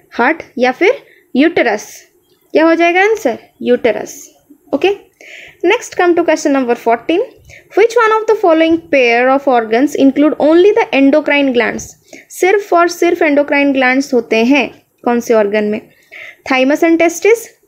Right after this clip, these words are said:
adrenal and ovary, pancreas and parathyroid या फिर adrenal and parathyroid? क्या हो जाएगा आंसर हमारा? Adrenal and parathyroid।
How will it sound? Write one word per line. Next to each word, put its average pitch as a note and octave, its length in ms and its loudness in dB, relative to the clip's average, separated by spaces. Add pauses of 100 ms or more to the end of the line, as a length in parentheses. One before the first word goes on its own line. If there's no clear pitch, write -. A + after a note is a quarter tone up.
(300)
adrenal C#4 420 0
and D#4+ 160 0
ovary, E4+ 320 2 (440)
pancreas D4 540 0
and F#4 80 0 (500)
parathyroid E4 640 2 (400)
या B3+ 100 0
फिर F4+ 220 0
adrenal C4+ 440 0
and D#4+ 160 0
parathyroid? B3+ 580 -2 (640)
क्या F4 120 2
हो F#4 140 4
जाएगा C4+ 280 0
आंसर D4+ 420 -2 (460)
हमारा? A#3+ 340 0 (240)
Adrenal B3+ 500 0 (540)
and E4 420 -2
parathyroid। A3 640 -4